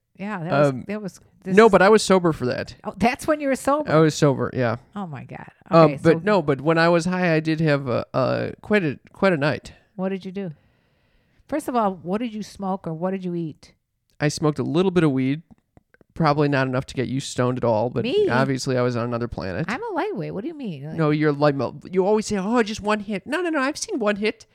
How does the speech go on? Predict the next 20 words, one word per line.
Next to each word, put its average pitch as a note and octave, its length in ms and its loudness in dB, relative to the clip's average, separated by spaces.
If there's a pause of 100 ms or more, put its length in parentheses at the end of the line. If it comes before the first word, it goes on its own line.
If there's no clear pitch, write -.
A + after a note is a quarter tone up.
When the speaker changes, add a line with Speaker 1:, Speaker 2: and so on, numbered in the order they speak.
(140)
Speaker 2:
and A#3 100 -2
then B3+ 80 4
I've B3 80 0
seen B3+ 160 -4
a A3+ 40 -2
whole C#4 160 0
fucking C4+ 320 0
bowl G3 220 4
packed - 380 -4
and, F3+ 240 -4
and F3+ 140 2
loaded F3 540 4
and D3+ 280 -6
fucking D#3 240 -6
smoked, A3 460 4
and E3+ 180 -6
you G#3 60 -4
don't A3+ 160 -2
do E3 140 -4
shit. - 560 -2